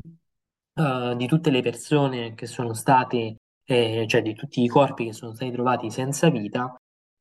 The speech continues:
eh, la stragrande maggioranza dei corpi che è stato riconosciuto è stato riconosciuto nell'immediatezza del fatto dai propri compagni di viaggio,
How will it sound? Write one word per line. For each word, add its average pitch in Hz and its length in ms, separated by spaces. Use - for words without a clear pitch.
eh, 123 260
la 123 120
stragrande 143 520
maggioranza 120 920
dei 123 240
corpi 127 680
che 135 140
è 120 40
stato 170 360
riconosciuto 127 840
è 139 80
stato 147 260
riconosciuto 131 1000
nell'immediatezza 135 1120
del 139 200
fatto - 520
dai 135 180
propri 139 380
compagni 131 500
di 117 80
viaggio, 117 540